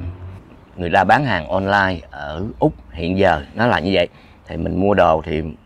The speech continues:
một ngày sau, cách một ngày sau thì người ta gửi tới, và có bị lỗi, bị gì đó thì người ta kêu mình phá bỏ luôn, là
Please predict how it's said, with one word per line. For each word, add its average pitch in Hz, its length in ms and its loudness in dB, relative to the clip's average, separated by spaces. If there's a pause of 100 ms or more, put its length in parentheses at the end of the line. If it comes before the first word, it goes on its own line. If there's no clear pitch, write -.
một 82 260 -2
ngày 87 100 0
sau, 98 400 2 (100)
cách - 160 0
một - 140 -4
ngày 80 140 -2
sau 95 280 -2
thì 82 140 -10
người 80 120 -2
ta 87 120 2
gửi 80 320 2
tới, 113 200 2 (480)
và 78 640 2
có 95 200 2
bị 80 200 0
lỗi, 85 340 0
bị 101 120 -2
gì 85 200 -2
đó 87 100 0 (880)
thì 78 280 -6
người 73 360 -8
ta 87 400 -2 (240)
kêu 90 140 0
mình 78 320 -2 (880)
phá 104 180 2
bỏ 85 240 4
luôn, 101 200 0 (200)
là 71 160 -2